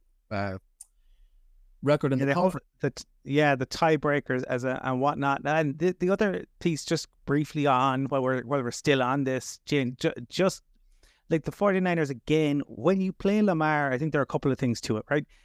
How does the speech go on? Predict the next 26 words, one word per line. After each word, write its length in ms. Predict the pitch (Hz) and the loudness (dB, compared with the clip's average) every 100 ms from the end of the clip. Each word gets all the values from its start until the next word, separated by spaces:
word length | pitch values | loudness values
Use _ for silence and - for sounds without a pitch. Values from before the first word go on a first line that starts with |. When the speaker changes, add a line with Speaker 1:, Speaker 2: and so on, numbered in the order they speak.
| _ | _
Speaker 2:
He, 760 | - 160 160 160 156 156 156 - | -2 0 0 0 0 -2 -4 -2
you 80 | 143 | -2
know, 60 | |
he 140 | 131 135 | -2 -4
t-, 100 | - | -4
doesn't 360 | 147 175 175 175 | 2 2 4 0
tend 220 | - 160 | 0 0
to 80 | 143 | 0
lose 440 | 135 139 135 131 - | 0 0 0 -4 -6
to 340 | - 131 127 - | -2 0 0 0
N 140 | 131 | 0
F, 120 | 123 - | -2 -4
the 200 | 127 135 | -2 0
N 80 | 131 | 0
F 100 | 123 | -2
C, 360 | - 123 123 131 | -2 -2 0 -2
right? 240 | 117 123 131 | 0 0 0
Because 640 | 135 - 135 123 120 - - _ _ | -4 -4 0 0 0 -6 -18 _ _
it's 200 | 147 139 | -4 -4
very 340 | - 170 165 160 | 2 2 4 0
difficult 400 | 160 127 147 - | -2 0 -2 0
to 160 | 143 | -2
game 380 | 113 104 127 127 | 0 2 2 2
plan 200 | 131 113 | 0 -2
for 280 | - 123 113 | -2 0 0
Lamar. 280 | 107 104 | 0 -4